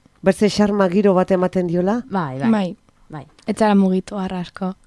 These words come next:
Speaker 1: <laughs> Bueno, ba, gazten, eh, aldetik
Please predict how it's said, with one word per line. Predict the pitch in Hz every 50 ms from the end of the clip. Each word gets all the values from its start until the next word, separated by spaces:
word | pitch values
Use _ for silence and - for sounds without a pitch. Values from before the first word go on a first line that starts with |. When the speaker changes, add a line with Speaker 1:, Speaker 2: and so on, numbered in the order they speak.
| -
Speaker 1:
<laughs> | 208 190 180 165 160 220 208 202 - - - - - - _ - _ _ _ _ _ -
Bueno, | 170 160 180 170 147 147 151
ba, | 180 220 254 285 - - _ _ _ _ _ _ _ _ _ _ _ _ _ _ _ _ _ _ _ -
gazten, | 180 - 202 202 180 - - - 214 202 202 196 190 185 180 180
eh, | 180 170 165 - -
aldetik | 180 196 190 180 196 185 - - 277 - - -